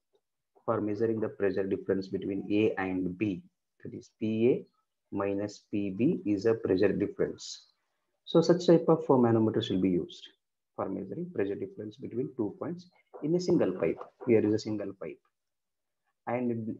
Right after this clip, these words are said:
only, there is only one liquid. There is no two liquids. There is one liquid, that is water or kerosene. Let us take water is flowing through this pipe. So U-tube differential manometer also be used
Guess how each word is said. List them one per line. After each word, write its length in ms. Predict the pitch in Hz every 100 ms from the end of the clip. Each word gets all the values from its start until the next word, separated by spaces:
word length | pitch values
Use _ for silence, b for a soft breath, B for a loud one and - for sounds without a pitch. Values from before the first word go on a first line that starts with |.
| -
only, 260 | 127 147
there 140 | 135 147
is 80 | 135
only 200 | 139 151
one 220 | 123 127
liquid. 400 | 117 - 87 - _ -
There 120 | 110
is 100 | 104
no 140 | 101
two 220 | 98 98 95
liquids. 560 | 92 - 87 - - _ _
There 140 | - 98
is 80 |
one 240 | 98 101 101
liquid, 300 | 95 - 95
that 100 | 92
is 160 | 98
water 360 | 98 95 92 98
or 200 | 92 90
kerosene. 400 | - 101 90 95
Let 140 | 95
us 120 | 98 -
take 120 | 95 - _ _ _ -
water 320 | 98 95 92
is 140 | 92
flowing 300 | - 90 90 90
through 140 | 90
this 140 | - -
pipe. 200 | - _ - _ _ - _ B B B _ -
So 100 | 165
U-tube 440 | 135 139 185 165
differential 640 | 139 - 151 151 151 147
manometer 600 | 139 135 131 131 123 135 135 -
also 380 | 104 110 117 180
be 120 | 185
used 420 | 147 110 90 117